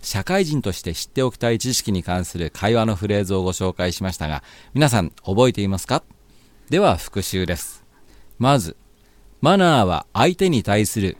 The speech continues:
思いやりです」を中国語では何と言ったでしょうか？まず皆さんトライしてみてください。どうぞ。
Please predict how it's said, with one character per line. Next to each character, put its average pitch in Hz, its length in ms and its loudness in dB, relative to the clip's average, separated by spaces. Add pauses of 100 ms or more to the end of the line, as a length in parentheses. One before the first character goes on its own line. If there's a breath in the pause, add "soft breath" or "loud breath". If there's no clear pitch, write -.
思 107 280 2
い 139 100 2
や 131 120 6
り 113 100 0
で 117 100 4
す」 - 240 -8 (140)
を 208 180 6 (100)
中 147 240 4
国 139 160 6
語 147 140 4
で 143 80 6
は 80 140 2
何 170 220 0
と 170 100 0
言 135 80 2
っ - 20 -10
た 110 100 -4
で 98 100 2
し - 100 -6
ょ 82 60 -2
う - 20 -6
か？ - 160 -6 (340)
ま 123 140 6
ず 90 140 -4 (180)
皆 113 180 4
さ 95 160 0
ん 85 140 -2
ト - 160 0
ラ 170 120 6
イ 175 100 2
し - 40 -4
て 135 120 0
み 131 80 0
て 123 100 -2
く 120 80 -6
だ 120 140 2
さ 120 180 4
い。 175 140 0 (440)
ど 123 140 8
う 110 40 4
ぞ。 85 120 -6